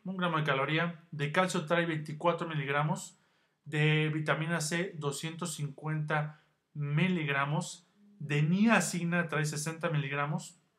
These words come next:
De vitamina B seis trae quince miligramos. De vitamina B doce trae veinticinco miligramos. Después nos trae una rama o un conjunto que le llaman el Nitric Oxide Blend, que es una combinación de L-arginina,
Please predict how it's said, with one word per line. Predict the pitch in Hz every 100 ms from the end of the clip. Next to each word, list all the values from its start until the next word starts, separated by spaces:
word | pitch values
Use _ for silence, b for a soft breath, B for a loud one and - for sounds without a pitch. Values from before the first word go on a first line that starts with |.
| _ _ _ _ _ - -
De | 139
vitamina | 139 147 135 156 175
B | 165
seis | 160 165 170 - - b b b b -
trae | 151 156 156 -
quince | 175 180 165 175
miligramos. | 156 147 135 151 165 175
De | 147
vitamina | - 143 160 170
B | 151
doce | 156 156
trae | 151 151 156
veinticinco | 151 131 - - 165
miligramos. | 151 143 139 135 135 - b b b b
Después | 147 - 190 180
nos | 175 156
trae | 180 180
una | 180 175 175
rama | 160 151 151 151
o | 147
un | 151 175
conjunto | 180 185 165 165 151 170 165
que | 135
le | 135
llaman | 147 147 151 B B B
el | 147 147
Nitric | 180 185 185 -
Oxide | 170 165 - 139 131
Blend, | 151 156 208 226 - _ _ _ _ -
que | 151 147
es | 151 - _ -
una | 165 175 165
combinación | 156 143 135 143 147 139
de | 139 -
L-arginina, | 156 165 151 - 147 156 170 170 -